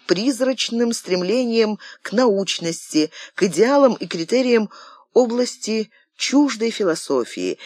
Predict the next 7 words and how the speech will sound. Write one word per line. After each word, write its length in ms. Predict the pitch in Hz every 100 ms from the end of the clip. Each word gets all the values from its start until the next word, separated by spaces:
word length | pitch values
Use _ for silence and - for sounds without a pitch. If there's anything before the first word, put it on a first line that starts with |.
| - -
этим 320 | 156 165 147
вековым 680 | 147 151 180 311 311 269 -
рабством 840 | 156 185 214 190 - - 135 135
философии 920 | - 123 117 - 269 277 - 226 220 196 - - -
у 120 | 175
чужого 580 | - 139 120 139 156 139
господина. 760 | 127 120 - 104 - 82 -